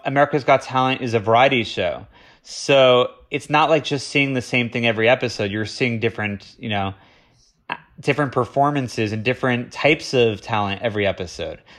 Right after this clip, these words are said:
So it's always new. Um, and it, so I think, you know, just that raw talent. Um, nowadays,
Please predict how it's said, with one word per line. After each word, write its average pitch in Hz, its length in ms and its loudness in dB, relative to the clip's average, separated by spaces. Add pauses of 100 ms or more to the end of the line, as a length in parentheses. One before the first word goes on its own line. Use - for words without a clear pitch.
So 135 160 2
it's 127 100 -4
always 143 320 2
new. 107 360 -4 (520)
Um, 113 480 0 (680)
and 127 180 0
it, 123 100 -6
so 143 120 4
I 139 120 6
think, 147 480 -4
you 135 80 0
know, 127 100 4
just 120 240 -2
that 123 180 4
raw 113 220 6
talent. 113 560 -2 (540)
Um, 127 400 2
nowadays, 131 1000 4